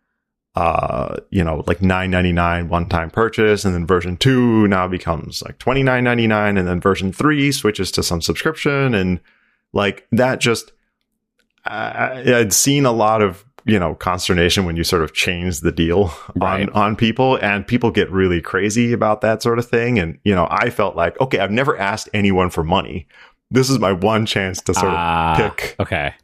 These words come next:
Speaker 1: pick the model that, you know, is really gonna work. So let me basically just get to, directly get to the, you know, what could have been a version three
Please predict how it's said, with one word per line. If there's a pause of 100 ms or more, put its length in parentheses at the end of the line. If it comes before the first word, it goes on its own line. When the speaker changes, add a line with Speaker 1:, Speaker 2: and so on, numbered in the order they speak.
(180)
Speaker 1:
pick
the
model
that,
you
know,
is
really
gonna
work.
So
let
me (220)
basically (400)
just
get
to,
directly
get
to
the, (600)
you
know,
what
could
have
been
a
version
three